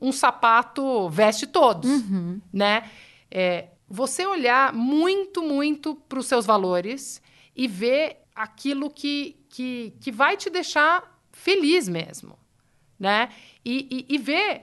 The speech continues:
Speaker 1: se você quer entrar nessa empreitada com a sua família. Tem gente que não quer,
Speaker 2: Uhum.
Speaker 1: né?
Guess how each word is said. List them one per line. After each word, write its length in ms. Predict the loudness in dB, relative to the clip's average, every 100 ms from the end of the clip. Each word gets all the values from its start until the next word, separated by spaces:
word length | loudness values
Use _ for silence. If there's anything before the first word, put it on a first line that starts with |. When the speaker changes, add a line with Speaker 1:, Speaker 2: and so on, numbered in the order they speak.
| _
Speaker 1:
se 180 | -10 -8
você 200 | -6 -6
quer 200 | -4 -4
entrar 280 | 0 2 2
nessa 200 | -2 -4
empreitada 480 | -4 0 2 2
com 80 | -2
a 40 | -2
sua 160 | -4
família. 640 | -4 -2 2 2 0 -6 -12 _
Tem 160 | -2 0
gente 280 | 0 -4 -4
que 60 |
não 100 | -2
quer, 320 | 4 4 2 -4
Speaker 2:
Uhum. 640 | -4 -4 -4 -8 -8 -12 -10
Speaker 1:
né? 320 | -2 0 0